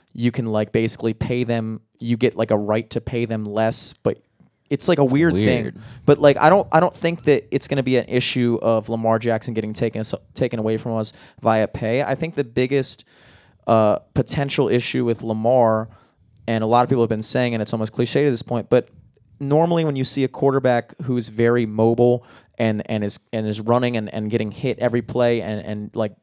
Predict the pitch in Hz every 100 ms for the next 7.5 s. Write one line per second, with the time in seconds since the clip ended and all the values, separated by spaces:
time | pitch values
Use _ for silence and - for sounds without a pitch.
0 | - 120 123 117 107 113 117 123 120 127
1 | 135 131 139 131 135 - - - - 139
2 | - 170 160 156 131 123 123 113 104 120
3 | 120 120 113 - - 120 110 117 110 -
4 | _ 151 165 170 165 123 127 - 139 160
5 | 165 170 127 107 127 139 139 143 - -
6 | - 139 127 123 123 123 117 110 98 -
7 | - 143 139 139